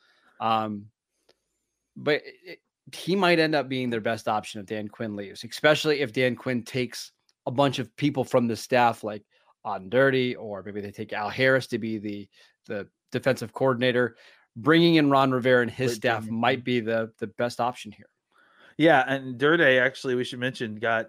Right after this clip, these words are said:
Speaker 2: like, at least three or four, uh, uh, requests for, for defensive coordinator, uh, uh, um, interviews, right? So I think the Rams, the Packers, and a couple other teams all, all wanted to get a, a request in with Dirty. So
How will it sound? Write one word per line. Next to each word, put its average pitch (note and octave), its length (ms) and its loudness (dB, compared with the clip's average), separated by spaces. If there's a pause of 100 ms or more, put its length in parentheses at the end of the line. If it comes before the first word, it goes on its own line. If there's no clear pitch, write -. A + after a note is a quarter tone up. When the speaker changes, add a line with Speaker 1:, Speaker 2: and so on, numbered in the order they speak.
Speaker 2:
like, A2+ 280 -10
at A2+ 100 -8
least B2+ 540 -6
three B2 180 -6
or A2+ 100 -4
four, A#2 540 0 (580)
uh, G#2+ 400 0
uh, G#2 160 -2
requests A2+ 500 0
for, G#2+ 360 -4
for A2 160 -6
defensive G#2+ 380 -8
coordinator, G#2 760 -4
uh, G#2 40 -8
uh, F#2 760 -10 (180)
um, D2 260 -18 (180)
interviews, F#2+ 580 -6
right? G#2+ 340 -4
So G#2 240 -4
I G2 60 -4
think G2+ 180 -12
the G2+ 60 -8
Rams, G#2 720 -6
the F#2+ 80 -12
Packers, G2+ 800 -4
and G#2 100 -18
a - 20 -18
couple G2 220 -8
other G2 100 -6
teams F#2+ 440 -10 (360)
all, A2+ 260 6
all A2+ 260 4
wanted G#2+ 200 2
to G#2 60 -8
get G#2+ 140 -2
a, G2+ 420 -4
a G#2 60 -6
request G#2 400 -2
in G#2 100 -6
with G2 140 -6
Dirty. A2 240 2
So A2 240 2